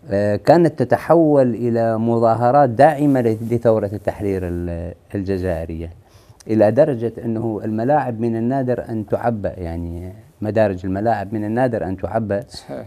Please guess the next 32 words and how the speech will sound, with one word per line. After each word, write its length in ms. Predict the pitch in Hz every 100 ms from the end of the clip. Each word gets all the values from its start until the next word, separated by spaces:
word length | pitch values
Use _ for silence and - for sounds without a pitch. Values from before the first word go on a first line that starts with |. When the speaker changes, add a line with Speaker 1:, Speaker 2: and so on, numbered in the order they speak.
| 107
Speaker 1:
لكن 340 | 113 117 117
من 80 | 113
كان 380 | 135 139 131 127
يأتي 260 | 127 123
الفريق 400 | 117 - 113 131 -
الجزائري 760 | 113 110 101 101 117 113 110 107
المدارج 460 | 110 110 127 131 -
تعبأ 440 | 110 120 117 110 107
بل 300 | 117 127 127
لا 140 | 151
تكفي، 500 | 147 123 - 104 107 - - _ - - _ -
لذا 300 | 135 147 147
أن 200 | 139 127
ت-، 60 |
أن 300 | - 131 135
تكون 320 | - 131 151 139
هناك 240 | 135 131
تظاهرة 580 | 143 131 156 139 131 131
خارج 420 | - 147 156 117
الملعب، 400 | 113 87 85 92 - - _ _ _ _ _
يعني 260 | 110 110 113
جمهور 420 | 110 123 151 147
كبير 480 | - 117 117 139 117
جدا، 460 | 104 135 113 113 135 - - - - - - - - - 113
آه، 600 | 110 107 104 107 104 90
حشود 760 | - - 120 117 151 127 104
جماهيرية 680 | 110 107 117 110 113 120 117
كبيرة 360 | 113 113 131 123
Speaker 2:
نعم. 80 |
Speaker 1:
جدا 280 | 120 120 123 -
خارج 320 | 120 120 104
ال-، 400 | 107 104 104 101